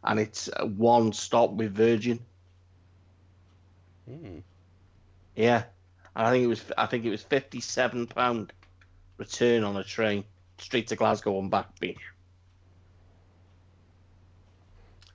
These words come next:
Speaker 1: Well, I would, I would proper be into an I C W.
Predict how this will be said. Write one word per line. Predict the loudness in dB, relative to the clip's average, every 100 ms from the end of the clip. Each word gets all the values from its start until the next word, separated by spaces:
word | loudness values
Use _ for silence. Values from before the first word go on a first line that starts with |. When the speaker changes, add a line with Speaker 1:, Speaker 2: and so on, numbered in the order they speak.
| -18 -16 -8
Speaker 1:
Well, | 2 4
I | 4
would, | 4 4 2
I | 0
would | 0 4 2 2
proper | -2 -2 -4
be | -4 -2
into | -2 -6 -10 -6
an | -4
I | -2 -4
C | -6 -4
W. | -4 -4 -6